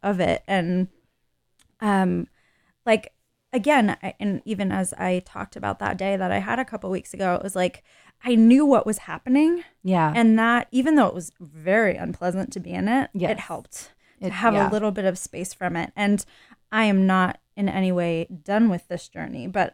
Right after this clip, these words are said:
Speaker 1: and I've done a lot of work on it, but I feel
Speaker 2: You
Speaker 1: like
Speaker 2: won't be done till you die.
Speaker 1: Exactly. I won't be done till I die. And I feel okay about that, actually,
Speaker 2: <laughs>
Speaker 1: most of the time. Most of the
Speaker 2: Uh-huh.
Speaker 1: time. Most days I feel okay about that, but, like,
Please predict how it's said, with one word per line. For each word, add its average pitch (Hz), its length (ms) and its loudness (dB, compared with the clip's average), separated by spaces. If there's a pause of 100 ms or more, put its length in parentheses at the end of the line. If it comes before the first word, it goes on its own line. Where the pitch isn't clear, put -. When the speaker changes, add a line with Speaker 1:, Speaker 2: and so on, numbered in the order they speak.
(140)
Speaker 1:
and 185 220 0
I've 185 180 -2
done 190 320 -2
a 208 40 -6
lot 208 240 0
of 233 140 -4
work 320 260 0
on 190 180 0
it, - 200 -8
but 202 200 0
I 196 120 0
feel 196 240 -2
Speaker 2:
You - 60 4
Speaker 1:
like 226 40 8
Speaker 2:
won't 233 140 6
be 247 80 2
done 202 220 2
till 208 160 -2
you 165 120 0
die. 78 320 -4
Speaker 1:
Exactly. - 480 -6 (140)
I 240 60 -2
won't 285 180 6
be 277 80 2
done 208 180 4
till 214 140 -4
I 196 80 2
die. - 400 -4
And 247 100 0
I 339 80 2
feel 466 260 -6
okay 254 280 0
about - 300 -6
that, - 300 -12 (260)
actually, 226 360 6
Speaker 2:
<laughs> 262 60 4
Speaker 1:
most 311 200 12
of - 60 -2
the 196 60 -6
time. - 400 -10
Most - 80 -4
of 233 320 8
the 208 60 -10
Speaker 2:
Uh-huh. - 80 -10
Speaker 1:
time. 226 80 4
Most 262 260 4
days 208 240 2
I 196 100 4
feel 196 220 -4
okay 180 260 -4
about - 280 -16
that, - 200 -18
but, - 140 -18
like, - 240 -12